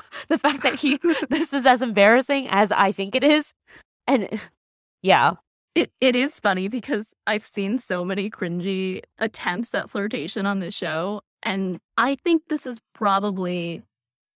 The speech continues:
Speaker 2: the single cringiest moment I've ever witnessed. I can't think of anything else right now.
Speaker 1: Just to recap for any listener who doesn't remember this <laughs> iconic scene,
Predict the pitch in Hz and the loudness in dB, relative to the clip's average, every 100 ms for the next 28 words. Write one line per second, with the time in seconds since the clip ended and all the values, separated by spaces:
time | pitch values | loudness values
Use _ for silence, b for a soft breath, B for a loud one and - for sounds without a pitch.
0 | _ 196 208 202 220 - 185 180 175 - | _ -4 -2 0 -2 -4 -4 -4 -4 -6
1 | 160 151 165 151 165 - 147 151 147 160 | -6 -6 -4 -6 -6 -6 -4 -4 -6 -6
2 | 160 180 135 147 - - - - 196 - | -6 -6 -8 -10 -10 -10 -12 -8 -8 -8
3 | - 196 - 202 220 156 160 185 151 139 | -6 -6 -6 -6 -4 -6 -6 -8 -8 -8
4 | - - - - 139 - - _ _ _ | -10 -10 -10 -10 -10 -12 -16 _ _ _
5 | _ - 247 - 339 247 226 - 175 156 | _ -6 -6 -2 -2 -2 -4 -4 -6 -6
6 | - - - 185 226 190 185 - 147 113 | -4 -4 -4 -2 -2 -2 -4 -4 -10 -12
7 | - - - _ _ _ _ 185 156 147 | -12 -14 -16 _ _ _ _ -2 -2 -2
8 | 127 - _ _ _ - 214 277 247 208 | -6 -8 _ _ _ -6 -4 -4 -4 -4
9 | 175 175 156 147 143 - - 247 - 277 | -4 -4 -6 -6 -8 -4 -4 -2 -2 0
10 | 294 330 - - 247 170 | 2 2 0 -2 -4 -4